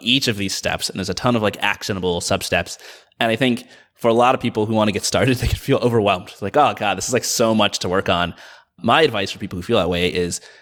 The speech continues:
that's why the first step is the most important. Pick an audience,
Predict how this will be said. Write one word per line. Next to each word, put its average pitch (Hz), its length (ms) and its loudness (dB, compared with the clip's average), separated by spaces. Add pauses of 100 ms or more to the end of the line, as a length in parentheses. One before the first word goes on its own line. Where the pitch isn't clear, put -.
(140)
that's 113 180 0
why 170 80 6
the 139 80 4
first 120 200 0
step 98 140 2
is 98 80 -4
the 101 60 -4
most 90 200 -4
important. - 420 -8 (260)
Pick 139 180 0
an 131 120 4
audience, 127 640 2